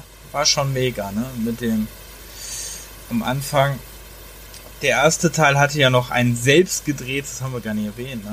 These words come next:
ein, ein, äh, ein, ein filmähnlichen Vorspann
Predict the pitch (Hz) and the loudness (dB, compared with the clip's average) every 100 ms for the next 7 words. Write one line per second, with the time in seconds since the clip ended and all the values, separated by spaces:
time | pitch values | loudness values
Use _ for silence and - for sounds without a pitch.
0 | 107 107 110 - - 113 113 113 113 110 | -4 -4 -6 -10 -8 -2 0 0 -2 -4
1 | 107 - 117 117 - - - - - - | -4 -6 -8 -8 -12 -16 -18 -20 -20 -20
2 | - - - 139 139 - 180 214 214 - | -20 -20 -6 -4 -4 2 6 6 4 0
3 | 170 165 156 - 147 139 139 147 165 175 | 0 2 0 -2 -4 -6 -6 -4 -2 -4
4 | - 113 131 | -4 -6 -6